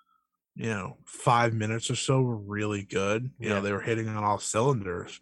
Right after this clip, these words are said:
Speaker 1: but, yeah, the first, like, f-, fifteen or so was like, "All right,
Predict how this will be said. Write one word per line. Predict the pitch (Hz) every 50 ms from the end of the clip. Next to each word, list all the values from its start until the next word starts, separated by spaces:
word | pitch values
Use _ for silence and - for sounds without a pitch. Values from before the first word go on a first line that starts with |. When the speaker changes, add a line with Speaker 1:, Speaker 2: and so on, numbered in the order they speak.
| _ _ -
Speaker 1:
but, | 113 101 92 90 - - _ _ _ _ _ _ _ _ _ _ _ _ _ _
yeah, | - 104 101 98 95 95 98 98 95 98 104
the | 101 107 -
first, | - - 143 143 143 135 - - -
like, | 104 - - _ _ _ _ _ _ _ -
f-, | - _ - - _ _ _ _ _ _ _ _ _ _ _ - - - - - - -
fifteen | - - - 117 113 - - - - 107 104 113 120 120
or | 131 135 131
so | - - 151 143 143 143 147 147 147
was | 143 127 117 - -
like, | 104 101 98 - _ - - - _ _ _ _ _ _ _ _ _ _ _ _ _
"All | - 135 120
right, | 101 92 92 -